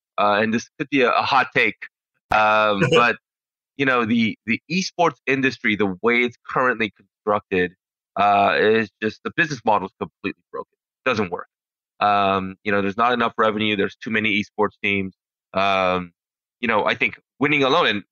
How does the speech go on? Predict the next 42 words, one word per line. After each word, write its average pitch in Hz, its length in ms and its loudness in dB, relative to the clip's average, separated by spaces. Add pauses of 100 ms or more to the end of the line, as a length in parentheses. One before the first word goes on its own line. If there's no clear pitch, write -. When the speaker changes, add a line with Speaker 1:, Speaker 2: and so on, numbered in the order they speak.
Speaker 1:
we're 120 360 2 (240)
always 127 680 2
dedicated 107 580 -2
to 98 80 -6
winning. 92 360 -2 (460)
Uh, 98 280 2
and, 95 220 -2
you 104 80 0
know, 98 100 0
we 101 140 0
have 98 180 0
some 101 160 -6
of 92 60 -6
the 92 80 -2 (140)
top 107 220 0
rosters 98 560 0 (160)
in 92 80 -10
the 92 60 -8
world, 98 340 2 (340)
uh, 92 120 0
whatever 104 840 0 (220)
game 110 260 -2
title 104 200 0
that 95 160 0
we 95 80 -4
go 98 180 -4
into. 131 320 -6 (500)
Um, 98 580 0 (720)
that 160 260 4
alone 120 640 2 (120)
can't 113 240 0 (340)
bring 101 400 -2 (480)
a 101 160 -6 (140)
profitable 92 480 -2
business, 87 220 -10 (560)
right? 98 220 0
Or, 95 200 2
or 101 200 2
even 104 180 0
a 95 60 -2
growing 165 320 0
business. - 200 -12